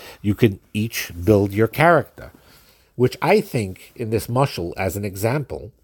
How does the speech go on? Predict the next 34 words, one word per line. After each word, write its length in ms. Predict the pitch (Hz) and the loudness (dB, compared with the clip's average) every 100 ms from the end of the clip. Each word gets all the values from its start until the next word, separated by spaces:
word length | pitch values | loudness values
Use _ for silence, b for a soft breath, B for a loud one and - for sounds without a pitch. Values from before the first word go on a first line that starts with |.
| _ _ B B - | _ _ B B -2
is 140 | 123 | 4
that 180 | 131 - | 4 4
there 100 | 120 | 2
are 60 | |
situations 1000 | 104 117 - 113 120 135 - 160 220 196 | 2 -2 -2 2 2 2 0 -2 -4 -8
where 380 | - 101 95 92 | -2 2 2 2
you 180 | 87 104 | 0 0
will 320 | 120 104 117 | 2 2 2
enjoy 360 | 104 87 101 92 | -4 -4 -4 -2
your 240 | 78 82 | -4 -6
bland 440 | 76 90 92 101 98 | -6 -4 -2 -4 -8
food 460 | - 139 190 - - | -4 -4 -4 -8 -8
while 220 | 98 98 | -2 0
your 300 | 92 95 95 - | 0 -2 -4 -12
spouse 460 | - 98 95 101 | -6 0 0 -2
enjoys 400 | 98 95 98 101 | -8 -2 0 0
her 80 | - | -2
s-, 220 | 95 - 98 | -8 -10 -14
sharp, 380 | - 98 98 - | -8 -6 -6 -8
spicy 480 | - 90 78 - | -10 -8 -8 -10
food. 300 | 85 90 143 - _ _ B B B B | -8 -6 -6 -8 _ _ B B B B
And 160 | - 113 | 0 2
there'll 100 | 101 | 4
be 140 | 104 | 0
times 480 | - 120 120 127 110 | -2 0 2 0 0
where 380 | 107 107 98 95 B B | 2 4 4 0 B B
you 160 | - 113 | -4 2
will 180 | 127 117 | 4 4
enjoy 320 | 101 107 117 | 2 2 2
your 180 | 104 90 | 0 -4
soft 440 | - 113 110 - | -2 0 0 -2
and 100 | 87 | -8
peaceful 380 | - 104 - 87 | -6 -8 -8 -8
music 680 | 87 90 85 147 - - | -6 -8 -4 -4 -4 -20